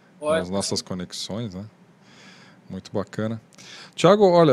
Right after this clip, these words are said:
Speaker 2: eu, eu adorei esse papo, cara. Eu acho que ele trouxe pra gente uma, uma perspectiva importante, né? Um, um vetor importante de toda essa história e que eu espero que a gente continue debatendo e trazendo pra cá à medida que essa, essa,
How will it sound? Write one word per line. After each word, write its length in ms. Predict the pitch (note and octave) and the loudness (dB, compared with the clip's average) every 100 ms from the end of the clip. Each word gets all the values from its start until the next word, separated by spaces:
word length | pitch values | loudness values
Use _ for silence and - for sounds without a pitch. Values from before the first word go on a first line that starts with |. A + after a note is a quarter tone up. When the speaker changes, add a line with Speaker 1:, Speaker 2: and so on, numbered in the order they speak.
| - | 2
Speaker 2:
eu, 300 | C3+ D3 C#3 | 0 -2 -2
eu 200 | C#3+ C#3 | -2 0
adorei 520 | E3+ G#3 E3 F3 F#3+ | 0 0 2 4 4
esse 200 | F#3 - | 2 -2
papo, 420 | D#3+ C#3 C3 A#2 G2 | 0 2 2 0 -8
cara. 260 | - G2 | -8 -4
Eu 140 | G#2 A#2+ | -2 -4
acho 140 | B2 | -4
que 80 | D3+ | -4
ele 120 | D3+ | -4
trouxe 480 | - D3 C#3+ C3 B2 | -4 -2 -2 -2 -6
pra 220 | A#2 A#2 | -4 -2
gente 380 | G#2+ B2+ C#3+ - | -2 -6 -8 -8
uma, 500 | C#3+ C#3 B2+ A2+ G2+ | -6 -6 -4 -4 -6
uma 160 | G2+ | -8
perspectiva 560 | G#2 A2+ - B2 - C3 | -8 -8 -8 -8 -8 -8
importante, 720 | C3+ C3 B2+ - C#3 E3 - | -8 -6 -6 -4 -6 -6 -10
né? 280 | A2 B2 C#3 | -10 -8 -8
Um, 480 | G#2+ G#2 G2 G2+ G2 | -10 -12 -14 -14 -12
um 60 | G2+ | -8
vetor 360 | G#2+ - B2 | -8 -6 -6
importante 580 | C3+ B2 G#2+ - C3 - | -6 -6 -8 -8 -10 -10
de 120 | A2 | -12
toda 240 | G2 G#2 G2+ | -10 -8 -8
essa 180 | - | -8
história 560 | G2 - - A#2 C#3 G#2 _ _ _ - - _ _ - | -12 -12 -8 -6 -6 -10 _ _ _ -20 -20 _ _ -12
e 100 | G#2 | -12
que 160 | - | -2
eu 100 | C3 | 0
espero 320 | C#3 - C#3+ D3 | 0 0 0 0
que 60 | |
a 40 | D3+ | -2
gente 140 | D3+ | -6
continue 640 | - D#3+ D#3+ D3+ D#3+ E3 D#3+ _ _ _ _ - | -8 -8 -6 -4 -2 -2 -4 _ _ _ _ -4
debatendo 600 | C#3+ C#3+ C3+ - C#3+ D3+ | 0 2 2 0 -6 -6
e 40 | |
trazendo 580 | D3 E3 D3+ B2+ C#3+ C#3+ | -2 0 0 0 -2 -4
pra 200 | C3 C#3 | -4 -6
cá 220 | - C3+ | -2 -4
à 40 | C#3 | -2
medida 380 | C3+ C3 C#3+ | -4 -6 -6
que 200 | C#3+ - | -6 -2
essa, 800 | C3 B2+ - B2+ A#2 G#2+ G2 F#2 F#2 | -2 0 0 0 -2 -2 -4 -6 -8
essa, 180 | - | -8